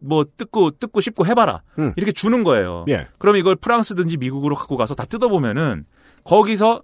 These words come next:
Speaker 1: 어, 일 차적으로 북한이 갖고 있는 카드를 다 볼 수 있는 거죠.
Speaker 2: 네.
Speaker 1: 왜냐하면 이 핵무기라는 게 실질적으로 어느 수준까지 너희들이 그러면은,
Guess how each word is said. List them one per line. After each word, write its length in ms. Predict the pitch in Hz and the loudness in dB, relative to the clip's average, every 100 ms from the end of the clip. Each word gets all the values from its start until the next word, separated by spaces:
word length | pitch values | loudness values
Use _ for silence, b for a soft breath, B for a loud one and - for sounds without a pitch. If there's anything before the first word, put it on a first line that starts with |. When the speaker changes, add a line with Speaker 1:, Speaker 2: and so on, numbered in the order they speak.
| - | -6
Speaker 1:
어, 400 | 131 135 127 123 - - | -2 0 0 0 -4 -12
일 100 | - | -8
차적으로 460 | 208 220 190 165 180 | -2 2 2 2 0
북한이 320 | 165 - 196 | -2 0 2
갖고 200 | 180 165 | 2 -2
있는 160 | 170 165 | -2 -4
카드를 340 | - 202 185 | -4 -2 -2
다 160 | 185 147 | -2 2
볼 120 | 190 | 2
수 100 | 190 | 2
있는 180 | 127 113 | -2 -4
거죠. 220 | 92 80 73 - | -6 -10 -12 -2
Speaker 2:
네. 240 | 123 78 - | -2 -2 -6
Speaker 1:
왜냐하면 320 | - 190 202 190 | -2 0 2 0
이 220 | 165 196 | -2 -2
핵무기라는 680 | 196 254 240 208 190 170 151 | 0 -2 -2 -2 0 0 -2
게 100 | 170 | -2
실질적으로 560 | 196 214 214 185 160 170 | -4 -6 -2 0 0 0
어느 280 | 110 175 247 | 0 2 0
수준까지 400 | 220 226 190 160 | -2 0 0 2
너희들이 340 | 120 127 123 110 | 0 0 -2 -4
그러면은, 480 | 113 104 104 101 | -4 -4 -6 -8